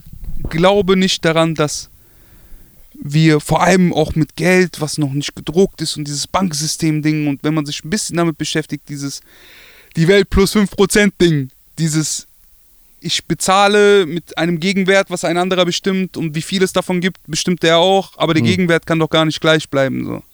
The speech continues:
Speaker 2: Ja.
Speaker 1: Man sagt, wenn alle Menschen, die jetzt ein Konto hätten, zur Bank gehen würden und es abziehen würden und sich auszahlen würden,
Speaker 2: Würde nicht
Speaker 1: würde
Speaker 2: gehen.
Speaker 1: nicht funktionieren. So viel
Speaker 2: Ja.
Speaker 1: Geld gibt es gar nicht.
Speaker 2: Ja.
Speaker 1: So wie wir f-, in Dings sind so.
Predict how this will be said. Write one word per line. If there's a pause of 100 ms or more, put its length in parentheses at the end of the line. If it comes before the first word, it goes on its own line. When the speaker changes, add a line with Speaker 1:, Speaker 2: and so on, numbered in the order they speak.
(300)
Speaker 2:
Ja. (340)
Speaker 1:
Man
sagt,
wenn
alle
Menschen,
die
jetzt
ein (500)
Konto
hätten, (300)
zur
Bank
gehen
würden
und
es (220)
abziehen
würden
und (120)
sich
auszahlen
würden, (140)
Speaker 2:
Würde
nicht
Speaker 1:
würde
Speaker 2:
gehen.
Speaker 1:
nicht
funktionieren.
So
viel
Speaker 2:
Ja.
Speaker 1:
Geld
gibt
es
gar
nicht. (120)
Speaker 2:
Ja.
Speaker 1:
So
wie
wir
f-,
in
Dings
sind
so.